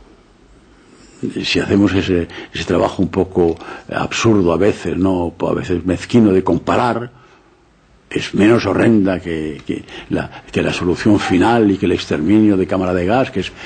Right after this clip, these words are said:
que es lo que, lo que estaba inventado para, para el pueblo judío. Pero, pero, en fin,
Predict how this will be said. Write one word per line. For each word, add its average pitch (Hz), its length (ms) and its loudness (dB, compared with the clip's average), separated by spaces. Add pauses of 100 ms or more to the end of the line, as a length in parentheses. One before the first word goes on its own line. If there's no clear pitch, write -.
(120)
que 85 80 -6
es 90 60 -2
lo 95 100 2
que, 87 180 0
lo 90 160 2
que 90 80 -6
estaba 95 380 0 (240)
inventado 107 760 2
para, 90 300 -4
para 82 180 -6
el 82 60 -8
pueblo 90 240 0
judío. 127 400 4
Pero, 85 140 -6 (280)
pero, - 140 0
en - 20 0
fin, 131 220 4